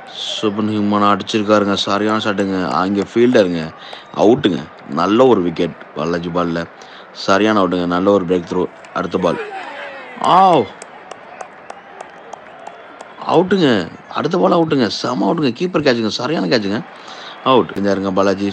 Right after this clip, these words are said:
சூப்பருங்க, நல்ல ஒரு பிரேக் த்ரூ கொடுத்துருக்காருங்க, ரெண்டு விக்கெட் தொடர்ந்து எடுத்துருக்காருங்க. அடுத்த ஒரு ஷாட்டுங்க, ஓ மை காட், த்ரீ விக்கெட்டுங்க, ரெ-, மூணு விக்கெட் எடுத்துட்டாருங்க. ஒரே ஓவர்ல மூணு அவுட்டு, அடுத்தடுத்து திணறாங்க.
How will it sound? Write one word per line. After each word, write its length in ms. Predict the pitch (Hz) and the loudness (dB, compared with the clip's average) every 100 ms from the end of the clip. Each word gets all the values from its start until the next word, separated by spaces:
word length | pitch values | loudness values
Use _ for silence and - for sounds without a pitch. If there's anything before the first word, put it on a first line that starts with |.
| - | -4
சூப்பருங்க, 440 | 101 - 101 98 | -6 -2 0 0
நல்ல 300 | 95 92 107 | 0 2 4
ஒரு 140 | 113 95 | 4 4
பிரேக் 140 | 101 101 | 0 2
த்ரூ 120 | 101 | 0
கொடுத்துருக்காருங்க, 440 | 98 98 98 95 | 0 0 0 0
ரெண்டு 300 | 90 95 110 | 0 0 0
விக்கெட் 140 | 107 101 | 0 0
தொடர்ந்து 240 | 101 107 | 2 2
எடுத்துருக்காருங்க. 500 | 98 92 90 87 85 - - - - - - - | 0 0 0 -2 -6 -12 -20 -18 -18 -18 -20 -8
அடுத்த 300 | - 107 117 | 0 2 4
ஒரு 80 | 120 104 | 2 2
ஷாட்டுங்க, 380 | 107 104 87 82 - - - - - - - - - - - - | 0 0 -2 -6 -18 -20 -20 -20 -20 -20 -20 -20 -20 -20 -14 -4
ஓ 200 | 104 131 139 156 170 - - - | 0 0 -2 -8 -10 -14 -18 -10
மை 340 | - 147 170 175 | -2 0 2 2
காட், 200 | 165 151 - | 2 0 2
த்ரீ 100 | 170 | 4
விக்கெட்டுங்க, 580 | 202 185 175 151 113 101 | 4 4 2 4 4 6
ரெ-, 200 | 123 127 | 6 6
மூணு 220 | 160 202 | 4 4
விக்கெட் 160 | 190 | 4
எடுத்துட்டாருங்க. 460 | 151 131 107 104 110 - - - - - | 4 4 2 0 -2 -8 -18 -16 -16 0
ஒரே 220 | 113 135 | 4 8
ஓவர்ல 220 | 147 143 | 8 8
மூணு 380 | 117 123 135 127 | 6 4 4 6
அவுட்டு, 340 | 123 123 123 | 4 4 6
அடுத்தடுத்து 580 | 113 120 123 117 120 120 113 | 6 4 4 4 4 4 4
திணறாங்க. 680 | 113 120 117 117 107 101 | 2 4 4 4 2 0